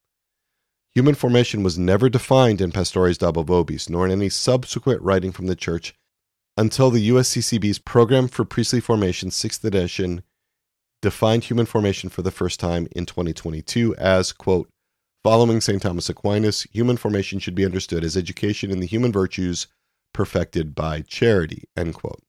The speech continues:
Now, this definition seemed to me to be tacked on to a broader discussion of human formation in that document. It wasn't fleshed out at all,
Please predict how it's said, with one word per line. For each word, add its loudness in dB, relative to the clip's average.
Now, -6
this -2
definition -4
seemed -2
to -6
me 2
to -8
be -4
tacked -4
on -2
to -6
a -4
broader 4
discussion -4
of -10
human -4
formation -6
in -4
that -6
document. -4
It -10
wasn't -6
fleshed -6
out 2
at 0
all, 4